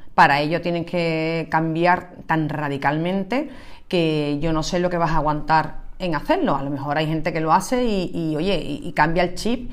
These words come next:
y de una semana para otra va bajando de tres kilos en tres kilos y lo hace, ¿vale? Yo no te digo que no, pero lo más normal es que te cueste mucho trabajo eso. Entonces, yo soy partidaria de pequeños cambios, de ir poquito a poco, mm, de no hacer de un día para otro, mm,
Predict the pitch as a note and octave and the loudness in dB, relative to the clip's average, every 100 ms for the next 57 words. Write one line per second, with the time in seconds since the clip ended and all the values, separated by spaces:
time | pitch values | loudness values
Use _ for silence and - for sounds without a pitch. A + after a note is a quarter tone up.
0 | - - - F#3+ E3+ D3+ D3+ D#3+ F3 F3 | -8 -8 -4 0 2 2 2 0 0 0
1 | F3 E3+ F3 F3 F3+ G#3+ F#3+ E3 D#3+ E3+ | 2 4 4 4 4 2 2 2 2 2
2 | E3+ E3+ F3 F3 E3+ E3+ F#3 F3 F3 F3 | 2 4 4 2 -2 -2 -2 -2 -4 -4
3 | G3 F3+ F3 E3+ F#3 C4+ C4+ D3 D3+ F3+ | 0 2 2 4 4 4 2 0 0 0
4 | D3 - D3+ D#3 D#3 E3+ D#3 D#3 G3 G3+ | -2 -4 -4 -2 -2 -2 -2 -2 -2 -2
5 | - - - - - - F#3+ E3+ D#3 D#3+ | -6 -12 -12 -14 -10 2 4 6 6 6
6 | G3 G3 G3 G#3 G#3 G3 F3 E3+ E3+ F3+ | 4 2 2 2 0 -2 0 0 0 -2
7 | E3 E3 D#3 D#3 D3+ D3+ C#3+ - C3 E3 | -4 -4 -2 -2 0 -2 -4 -8 -8 -6
8 | D3+ E3 E3 D3+ D3+ E3 D#3+ F#3 E3+ - | -2 -2 -2 -4 -2 -2 0 0 0 0
9 | F#3 G3 G3 E3 - E3 E3 E3+ A3 B3+ | 2 2 2 0 -2 -2 -2 0 2 4
10 | C#4 A4 - - - - - D#3+ E3 D#3 | 4 0 -4 -10 -12 -14 -4 2 4 4
11 | D#3 E3+ F3+ F#3 F3+ F3 F3 A3 A3+ D#4 | 4 2 2 0 0 0 2 2 6 6
12 | A4 - F3+ F3 E3 D#3 D3+ D#3+ F3 G3 | 6 0 -4 -2 0 2 4 4 4 4
13 | F#3+ F#3 E3 E3+ E3+ F3+ F#3 F#3 F#3+ F3 | 4 4 0 2 2 4 6 6 6 2
14 | C#3+ - - E3+ D#3+ E3 D#3+ D#3 | 0 0 -4 -4 -2 -2 -4 -4